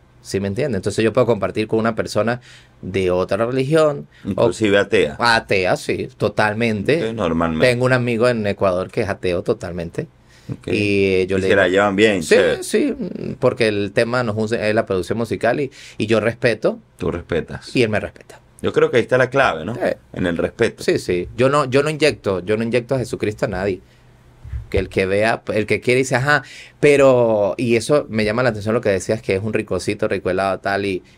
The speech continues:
Speaker 1: hay gente que entra y dice, "Ajá, pero aquí hay algo especial", y yo
Speaker 2: Sí,
Speaker 1: le digo,
Speaker 2: claro.
Speaker 1: "Es Dios".
Speaker 2: Es Dios.
Speaker 1: "¿Y cuál es el secreto de la fórmula que nos han pedido?"
Speaker 2: <laughs>
Speaker 1: Miles de personas nos han pedido y
Speaker 2: Porque
Speaker 1: cosas
Speaker 2: saben tan bueno, man.
Speaker 1: Bueno, y hay, y,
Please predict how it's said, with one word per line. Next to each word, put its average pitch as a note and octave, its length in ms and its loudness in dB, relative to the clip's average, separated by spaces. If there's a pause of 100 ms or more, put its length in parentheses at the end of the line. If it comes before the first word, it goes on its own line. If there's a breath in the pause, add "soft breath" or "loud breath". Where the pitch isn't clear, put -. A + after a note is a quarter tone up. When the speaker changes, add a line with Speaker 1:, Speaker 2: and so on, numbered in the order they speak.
(240 soft breath)
Speaker 1:
hay F#2 160 -2
gente G#2+ 260 -2
que G#2+ 140 0
entra A#2+ 420 -2 (1160)
y A2+ 60 -2
dice, A2+ 200 0
"Ajá, G#2 220 -4
pero F#2+ 140 -2
aquí F#2 120 -6
hay G#2 80 0
algo G#2+ 140 0
especial", F2+ 440 -4
y F2+ 40 -4
yo F2+ 80 0
Speaker 2:
Sí, - 40 0
Speaker 1:
le F#2 60 -2
digo, F#2+ 120 -2
Speaker 2:
claro. - 140 -8
Speaker 1:
"Es F#2 100 -2
Dios". E2 260 -8 (100)
Speaker 2:
Es F2 140 -8
Dios. E2 260 -2
Speaker 1:
"¿Y D3 160 2
cuál D3+ 460 2
es D3+ 100 2
el D3+ 160 0
secreto C#3 720 0
de B2+ 180 6
la G#2 140 0
fórmula D3 640 4
que A#2 100 -2
nos A2 100 -2
han A2+ 120 -2
pedido?" B2+ 360 2
Speaker 2:
<laughs> C3+ 80 -2
Speaker 1:
Miles D3+ 640 4
de C#3+ 120 4
personas C#3 520 0
nos A2+ 160 2
han A2+ 120 -4
pedido B2 320 6
y - 20 2
Speaker 2:
Porque A#2 140 6
Speaker 1:
cosas C3 160 4
Speaker 2:
saben C3 160 0
tan G#2 260 2
bueno, D#3 360 4
man. F2 260 -2 (200)
Speaker 1:
Bueno, C3 360 2
y A2 160 0
hay, G2 240 2
y, A2 240 2